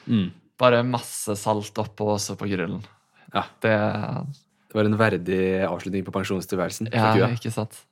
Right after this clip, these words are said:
Speaker 2: Ja, ja, ja, så absolutt.
Speaker 1: <laughs>
Speaker 2: Ja.
Speaker 1: Ja, men det er jo, nei, men det er en, ehm, vin som jeg synes den på en måte balanserer stilmessig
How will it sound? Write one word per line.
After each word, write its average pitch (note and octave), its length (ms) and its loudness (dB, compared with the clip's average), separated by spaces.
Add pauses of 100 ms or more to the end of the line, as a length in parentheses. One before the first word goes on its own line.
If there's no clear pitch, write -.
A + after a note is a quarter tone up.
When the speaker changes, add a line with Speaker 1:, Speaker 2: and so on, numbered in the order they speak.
Speaker 2:
Ja, A2+ 240 2
ja, G#2+ 180 2
ja, G#2 60 -2
så A2 160 -4
absolutt. A#2 560 -6
Speaker 1:
<laughs> G#2+ 140 -2
Speaker 2:
Ja. A#2 120 -4 (880)
Speaker 1:
Ja, A2 60 0
men A#2 80 4
det A#2+ 80 6
er A2+ 100 6
jo, A#2+ 100 4
nei, A#2+ 160 4
men B2 120 2
det A#2+ 80 6
er A#2 140 6
en, B2 140 2
ehm, A#2+ 360 0 (480)
vin G#2+ 300 -2
som B2 440 0 (640)
jeg B2 120 0
synes B2+ 180 0
den C#3 160 -2
på D3 80 0
en C3 80 0
måte B2+ 160 0
balanserer A2+ 1120 2 (1000)
stilmessig G2+ 1120 0